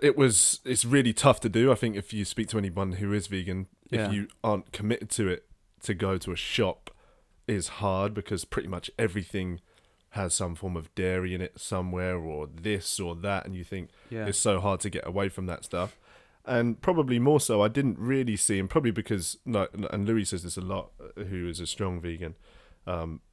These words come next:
Speaker 1: at Louis underscore Blake on Instagram if you're, if you
Speaker 2: Little
Speaker 1: wanna
Speaker 2: plug.
Speaker 1: follow him.
Speaker 2: Yeah.
Speaker 1: Um,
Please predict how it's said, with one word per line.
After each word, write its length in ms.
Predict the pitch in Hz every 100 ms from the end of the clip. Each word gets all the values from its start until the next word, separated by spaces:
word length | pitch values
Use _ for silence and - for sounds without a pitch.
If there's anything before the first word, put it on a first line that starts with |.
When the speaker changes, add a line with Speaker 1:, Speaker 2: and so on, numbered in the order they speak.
| _ _ _
Speaker 1:
at 180 | 87 -
Louis 220 | 95 82 82
underscore 360 | 82 - 82
Blake 260 | 87 85 87
on 60 |
Instagram 420 | 82 80 87 82 80
if 160 | -
you're, 200 | 85 80 -
if 60 | -
you 60 | 107
Speaker 2:
Little 100 | 90
Speaker 1:
wanna 120 | 80
Speaker 2:
plug. 100 | 98
Speaker 1:
follow 140 | 95 82
him. 120 | 82 - - - - -
Speaker 2:
Yeah. 220 | 101 95
Speaker 1:
Um, 220 | 92 87